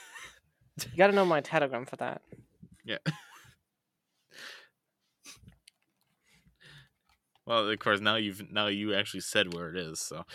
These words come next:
Speaker 1: I mean, who doesn't know?
Speaker 2: <laughs>
Speaker 1: But yeah, my, my fursuit is very beautiful.
Speaker 2: It's nice.
Speaker 1: Yeah. Oh, uh, my,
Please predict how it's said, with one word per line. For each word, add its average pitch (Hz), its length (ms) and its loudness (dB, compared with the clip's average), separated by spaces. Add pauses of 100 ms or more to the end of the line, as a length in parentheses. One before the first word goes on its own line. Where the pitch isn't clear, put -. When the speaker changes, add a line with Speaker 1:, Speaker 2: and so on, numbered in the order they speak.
(760)
Speaker 1:
I 135 100 -2
mean, 127 280 -6 (580)
who 156 100 -6
doesn't 139 260 -2
know? 120 280 -8 (520)
Speaker 2:
<laughs> 196 80 4 (1600)
Speaker 1:
But 165 100 2
yeah, 156 100 6
my, 151 160 2 (200)
my 156 200 0
fursuit 151 340 -2
is 139 120 -6
very 143 160 2
beautiful. 139 540 -2 (1120)
Speaker 2:
It's - 280 -8
nice. 90 480 -10 (720)
Speaker 1:
Yeah. 180 200 -6 (320)
Oh, 160 220 4
uh, 143 400 2
my, 143 440 2